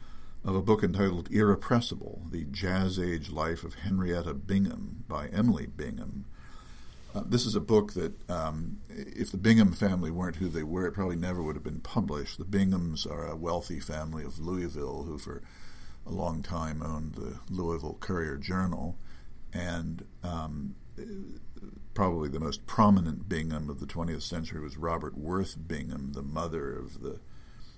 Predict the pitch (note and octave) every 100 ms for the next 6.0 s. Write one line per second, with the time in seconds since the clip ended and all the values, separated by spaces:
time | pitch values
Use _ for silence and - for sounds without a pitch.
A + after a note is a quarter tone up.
0 | - - D2 C#2 C#2 B1 - - D#2+ D2
1 | C#2 C#2 - D#2 D2 - A2+ G2 C#2 C#2+
2 | - - - - - - G2 D#2 D#2 -
3 | A#2 G2 E2 C#2 C2 C#2+ C#2+ - - -
4 | - - D#2+ - D#2+ D2 D2+ - C2 D2+
5 | - D#2 D#2 D2+ C#2 E2 E2 E2+ D#2+ E2